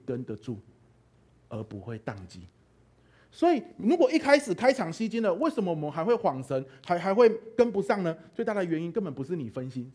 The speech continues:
是因为你宕机。而为什么会宕机？看一下这六个字。很多时候是因为在台上的人，他不小心一下子说太多了。那因为说太多了，我们就觉得你说的东西好难哦。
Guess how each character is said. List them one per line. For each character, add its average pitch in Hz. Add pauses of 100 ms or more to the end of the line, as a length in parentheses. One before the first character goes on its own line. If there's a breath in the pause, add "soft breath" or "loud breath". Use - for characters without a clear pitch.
是 160
因 151
为 143
你 110
宕 107
机。 90 (680 loud breath)
而 190
为 262
什 214
么 170
会 190
宕 175
机？ 151
看 160
一 147
下 147
这 147
六 139
个 117
字。 131 (800 soft breath)
很 151
多 214
时 220
候 180
是 -
因 180
为 175 (120)
在 170
台 131
上 151
的 131
人， 101 (220 loud breath)
他 233
不 277
小 110
心 165
一 147
下 190
子 127
说 139
太 123
多 107
了。 101 (880 soft breath)
那 214
因 214
为 202
说 185
太 170
多 147
了， 139
我 117
们 113
就 160
觉 143
得 127
你 110
说 131
的 131
东 120
西 127
好 92
难 85 (120)
哦。 92